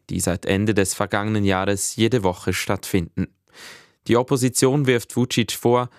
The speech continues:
Hass gegen Andersdenkende zu schüren und die Medienfreiheit einzuschränken. Die Gegner Vučićs verlangen seinen Rücktritt und Neuwahlen.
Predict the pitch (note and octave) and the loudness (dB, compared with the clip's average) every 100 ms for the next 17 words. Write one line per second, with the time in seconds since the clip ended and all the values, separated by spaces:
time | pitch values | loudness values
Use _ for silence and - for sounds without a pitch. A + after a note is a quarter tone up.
0 | _ - A#2+ - - - G2+ G#2+ G#2 A#2 | _ -4 -2 -2 -4 0 0 0 0 0
1 | A2+ - G2 F#2+ - F#2 F#2 - G2 A2 | -2 0 0 0 -2 0 0 0 -2 0
2 | G#2+ A2+ B2+ B2 A2+ A#2 - - A#2+ A#2 | 2 2 0 0 0 0 -2 -4 0 2
3 | A#2 A#2 G#2 F2+ - F2+ F#2 G#2 A2 _ | 2 2 0 0 -2 -4 -2 -4 -6 _
4 | G#2 G2+ G2 - G2 E2+ - - - - | -4 -2 -4 -2 -2 -2 -10 -14 -14 -20
5 | - _ _ F#2 F#2+ F#2 F#2 F2 F#2 - | -20 _ _ -2 0 2 0 -2 -4 -2
6 | F2+ - - F#2+ F#2 F#2 F#2 F2+ F#2 F#2 | -2 -2 -4 -2 0 -2 -2 0 0 0
7 | G2+ G2 G2 - G2 F2+ - - G#2+ A#2 | 0 0 -2 -4 -2 -2 -4 -4 -4 -2
8 | - - - F#2 F2+ F2+ E2+ E2 | -6 -8 -2 0 0 -2 -2 -4